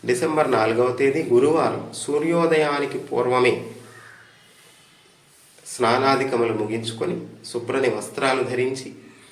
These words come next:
ముందుగా సిద్ధం చేసుకున్నటువంటి ఒక మేడి పూస లేదా మేడి పుల్ల, గతంలో ఇక్కడ కొంతమందికి మేడి పూసలు చేయించి ఇచ్చాము,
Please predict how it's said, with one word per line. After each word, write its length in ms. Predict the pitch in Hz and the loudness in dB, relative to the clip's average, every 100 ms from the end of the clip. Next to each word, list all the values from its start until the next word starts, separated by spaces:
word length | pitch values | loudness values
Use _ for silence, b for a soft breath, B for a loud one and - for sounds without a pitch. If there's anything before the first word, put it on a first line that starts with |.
| B B B B _ - | B B B B _ -2
ముందుగా 400 | 143 175 190 190 | 2 6 6 4
సిద్ధం 280 | 175 170 165 | 2 0 0
చేసుకున్నటువంటి 880 | 160 151 - 151 139 135 131 123 131 | 0 -2 -2 -4 -4 -2 -2 -2 -2
ఒక 400 | 117 107 90 - | -4 -4 -6 -6
మేడి 380 | 117 131 151 160 | 0 2 4 2
పూస 340 | - - 110 - - - - | -2 -2 -4 -4 -8 -10 -2
లేదా 280 | 117 123 165 | 2 2 2
మేడి 360 | 135 123 123 139 | 2 4 4 2
పుల్ల, 320 | 120 95 90 - - - - B B B B - 123 | -2 -2 -4 -8 -18 -20 -20 B B B B -6 -2
గతంలో 480 | 131 170 170 170 160 | 0 2 4 4 0
ఇక్కడ 220 | - 143 | -2 -4
కొంతమందికి 600 | 139 127 131 127 135 131 | -2 -2 -2 -4 -4 0
మేడి 320 | 123 123 135 | 4 4 4
పూసలు 360 | 135 120 123 113 | 0 -2 -2 -4
చేయించి 460 | 117 110 120 113 | -2 2 0 0
ఇచ్చాము, 520 | 101 - 113 117 - | -4 -4 -6 -6 -8